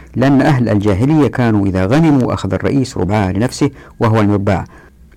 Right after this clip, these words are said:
ثم يصطفي منها أيضًا بعد المرباع ما شاء". الآن إذا وضعنا هذين المفهومين دولة وكي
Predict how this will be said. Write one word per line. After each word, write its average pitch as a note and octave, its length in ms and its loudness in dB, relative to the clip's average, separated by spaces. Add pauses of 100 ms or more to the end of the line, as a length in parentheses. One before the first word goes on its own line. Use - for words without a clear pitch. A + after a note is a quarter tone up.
(200)
ثم D#3+ 220 2
يصطفي G2+ 440 -2
منها G#2 320 0
أيضًا G#2+ 260 0
بعد G#2+ 520 -2
المرباع F#2+ 560 -2
ما G2 120 -2
شاء". - 240 -6 (1000)
الآن C#3 320 -2
إذا G#2 220 -6
وضعنا A2 640 -4
هذين A#2 260 -2
المفهومين F2+ 680 -6 (800)
دولة E2+ 440 -4
وكي A2 380 -6